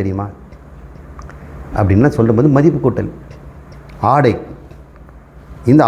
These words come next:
ஆடை வந்து அழகுபடுத்திக்கிறது தான் தேவைப்படுது, பாதுகாப்பும் தேவைப்படுது. ஏன்னா சில சமயத்துல புல்லட் ப்ரூஃப் ட்ரெஸ்ஸும் போட்டுக்க வேண்டியிருக்குது. அதுக்கு மேல அது தெரியாம இருந்து இன்னொரு ஆடையை போட்டு மறைக்கிறாங்க.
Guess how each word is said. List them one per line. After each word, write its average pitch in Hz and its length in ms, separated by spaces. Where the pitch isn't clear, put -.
ஆடை 185 200
வந்து 165 160
அழகுபடுத்திக்கிறது 156 600
தான் 143 160
தேவைப்படுது, 127 400
பாதுகாப்பும் 165 600
தேவைப்படுது. 131 380
ஏன்னா 147 220
சில 135 180
சமயத்துல 151 340
புல்லட் 165 300
ப்ரூஃப் 139 240
ட்ரெஸ்ஸும் 120 280
போட்டுக்க 120 260
வேண்டியிருக்குது. 87 360
அதுக்கு 170 240
மேல 185 180
அது 156 180
தெரியாம 156 300
இருந்து 151 200
இன்னொரு 143 220
ஆடையை 135 220
போட்டு 123 260
மறைக்கிறாங்க. 98 360